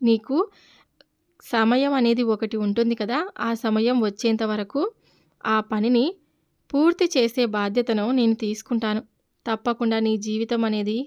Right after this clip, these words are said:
సంతోషంగా ఉంటుంది. ఎప్పుడు కూడా బాధపడొద్దు, దుఃఖించవద్దు. దుఃఖం అనేది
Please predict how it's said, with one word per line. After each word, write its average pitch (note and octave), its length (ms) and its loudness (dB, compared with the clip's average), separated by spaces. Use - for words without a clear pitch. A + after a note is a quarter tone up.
సంతోషంగా A#3+ 680 -2
ఉంటుంది. G#3+ 360 -2
ఎప్పుడు B3 340 0
కూడా B3+ 240 2
బాధపడొద్దు, A3 640 -2
దుఃఖించవద్దు. A#3 720 2
దుఃఖం A#3+ 380 0
అనేది A#3 340 2